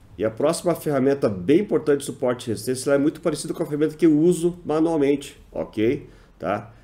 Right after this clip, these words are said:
Então, assim, ó, nós vamos usar aqui, ó, a, o indicador Price Guide, tá? Então, vem aqui, ó, di-, digita aqui, ó, Price Guide, né?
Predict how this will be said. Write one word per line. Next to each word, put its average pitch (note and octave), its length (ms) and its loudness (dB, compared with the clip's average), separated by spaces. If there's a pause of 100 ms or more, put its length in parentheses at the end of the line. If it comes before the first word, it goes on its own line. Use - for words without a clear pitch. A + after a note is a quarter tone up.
(140)
Então, B2 240 0
assim, C3 220 0
ó, B2+ 80 4
nós G#2+ 160 0
vamos C3 200 0
usar B2 120 0
aqui, A#2+ 260 0
ó, C#3+ 220 2 (140)
a, G2+ 460 0 (120)
o A2+ 100 -2
indicador A#2 640 2
Price D#3 420 -2
Guide, A#2 400 2 (300)
tá? E2 180 -6
Então, A#2+ 220 -4
vem B2+ 120 0
aqui, A#2+ 220 0
ó, A2+ 220 4 (1080)
di-, G2+ 220 -8 (160)
digita A#2 360 -4
aqui, A2+ 140 -4
ó, F#2+ 60 0
Price A#2 600 -2 (680)
Guide, - 480 0 (380)
né? A2 320 -6